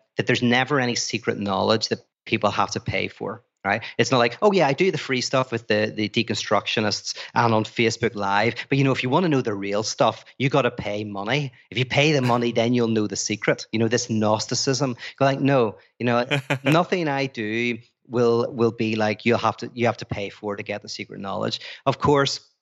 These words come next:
Speaker 1: there's things to pay for, like if you wanna come and see a live event, you wanna come to my festival in April, you want to do that. But as of cour-, of course, anything that I'm doing, um,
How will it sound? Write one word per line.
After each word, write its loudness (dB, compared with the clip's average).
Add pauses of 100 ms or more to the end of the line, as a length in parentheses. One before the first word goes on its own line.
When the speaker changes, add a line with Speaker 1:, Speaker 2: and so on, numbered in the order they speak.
(380)
Speaker 1:
there's 2
things 2
to -4
pay 2
for, 0
like 0
if -10
you -4
wanna 0
come -2
and -4
see -4
a -2
live 4
event, 0
you -4
wanna 0
come -4
to -6
my -4
festival 0
in -6
April, 2
you -2
want 0
to 2 (380)
do 2
that. 2 (220)
But 0
as 2
of -12
cour-, -4
of -10
course, 2
anything 0
that -2
I'm 0
doing, -2
um, 0